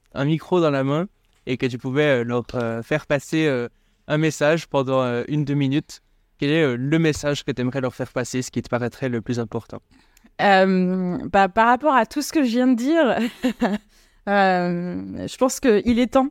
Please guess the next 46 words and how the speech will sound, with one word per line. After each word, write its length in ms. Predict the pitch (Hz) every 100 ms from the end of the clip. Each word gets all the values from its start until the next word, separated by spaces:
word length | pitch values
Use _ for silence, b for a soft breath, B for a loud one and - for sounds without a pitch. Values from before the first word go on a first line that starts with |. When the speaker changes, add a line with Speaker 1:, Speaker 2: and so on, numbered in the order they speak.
| - -
Speaker 2:
euh, 180 | 196 190
d'arrêter 420 | 202 196 196 233
de 160 | 202 175
se 180 | -
laisser, 540 | 180 180 185 - 214 202
euh, 60 |
tenir 340 | 175 196 214 -
par 200 | 190 185
la 80 | 180
main 220 | 190 226
et 120 | 180
qu'il 200 | - 208
est 100 | 196
temps, 200 | 233 262
à 40 | 214
un 20 |
moment, 300 | 202 202 233
de 180 | 202 185
prendre, 400 | - 226 226 202
euh, 220 | 185 170 170 _ _ -
euh, 120 | 180 170
son 160 | 208
destin 260 | 214 247 262
en 160 | 220
main 200 | 208 202 254 262
et 100 | 196
de, 120 | 180 202
euh, 340 | 202 185 170
participer 720 | 196 208 - - 208 - 240 - b b -
à, 340 | 190 190 180
euh, 400 | 165 156 165 - - -
à, 400 | 165 160 160 - -
à 100 | 170
la 120 | 170
construction, 760 | - 247 - 269 - 247 240 233 -
euh, 440 | 185 175 165 165 165
d'une 200 | 185 208
société 560 | 226 - 208 226 233 _ _ -
à 120 | 214
notre 240 | 226 226
image. 320 | 233 196 185 - _ _ _ _ _ _ _ -
Et 80 | 226
que 120 | 233
ça 180 | 220 196
implique 500 | 220 - 240 - 202
donc, 360 | 220 226 -